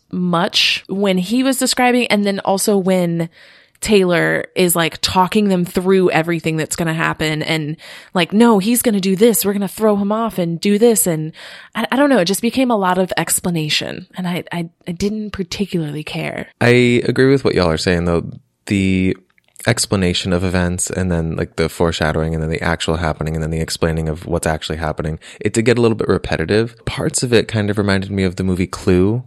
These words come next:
Speaker 2: which I didn't hate. Uh, so it was, it was a little bit bittersweet for me, that specific element.
Speaker 1: One of our patrons mentioned trimming the fat down to, like, a tight one twenty, and I
Speaker 2: Mm-hmm.
Speaker 1: think this is where the fat gets trimmed,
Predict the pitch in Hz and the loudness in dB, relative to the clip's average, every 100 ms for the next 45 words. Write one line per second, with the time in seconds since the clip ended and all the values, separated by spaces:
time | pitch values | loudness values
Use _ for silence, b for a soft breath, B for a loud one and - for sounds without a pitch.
0 | - 107 90 - 92 82 - 87 85 120 | -6 -2 -2 0 -4 -6 -6 -2 0 -2
1 | - 87 87 117 - 123 131 131 143 127 | -2 -2 0 2 2 2 2 2 4 4
2 | 107 90 - _ - 87 82 - 87 - | 4 4 2 _ -2 0 0 0 -4 -4
3 | - 73 71 82 - - - - - - | -6 -4 -4 -6 -10 -4 -4 -2 -4 -4
4 | 71 - - - 71 - 277 277 370 339 | -4 -4 -4 -2 -6 -6 -2 -2 0 0
5 | 330 220 196 - 226 214 220 185 170 170 | 2 2 0 0 -2 -2 -2 -2 0 -2
6 | 175 170 165 180 _ - 208 185 185 - | -2 -2 -4 -8 _ -2 2 2 0 0
7 | 165 160 - 165 165 170 160 - - 170 | 0 0 0 -2 -2 -2 -4 -4 -2 -2
8 | 170 170 170 170 165 190 214 233 190 110 | 0 -2 -2 -2 -2 -2 -4 -2 2 2
9 | 190 - - 185 185 175 175 165 160 156 | 2 -2 -6 -2 0 2 2 2 0 0
10 | 156 139 - - - - - - 175 | -4 -6 -6 -6 -6 -4 -6 -6 -4